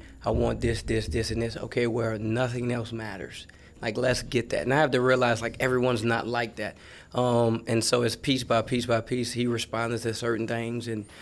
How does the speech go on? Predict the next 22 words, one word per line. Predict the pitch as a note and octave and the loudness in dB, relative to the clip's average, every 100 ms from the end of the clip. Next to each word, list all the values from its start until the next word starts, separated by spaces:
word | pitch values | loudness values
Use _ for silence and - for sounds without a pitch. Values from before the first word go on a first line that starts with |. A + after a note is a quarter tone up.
| - - - | -18 -14 -2
um, | A#2 A2+ A#2 | 2 4 4
like | A#2 | 2
I | A#2+ | 2
said, | A2+ A#2 | 2 0
the | A2 | 0
first | - A#2+ A#2 | 0 0 2
year, | A#2+ A#2 A#2 A2 - - - - - - - | 2 4 2 0 -6 -20 -20 -20 -20 -20 -10
he, | - B2+ A2 G#2 - - - | 2 2 2 -4 -14 -20 -4
he, | C3 A#2 | 0 2
when | - A#2 | 2 0
we | A#2+ | 2
went | A#2 A#2 A#2 | 4 4 2
into | A2+ | 0
the | A2+ | 0
first | G#2+ A#2+ A2 | 0 0 0
game, | A2 A2+ A2 | 0 0 0
obviously | A2+ G#2 A#2 | 0 -2 0
he | A2+ | 0
was | G#2 | 0
named | A2+ A2+ A2 | 0 0 0
the | G#2 | -2
starter, | - A2+ A2 A2 | 0 2 2 0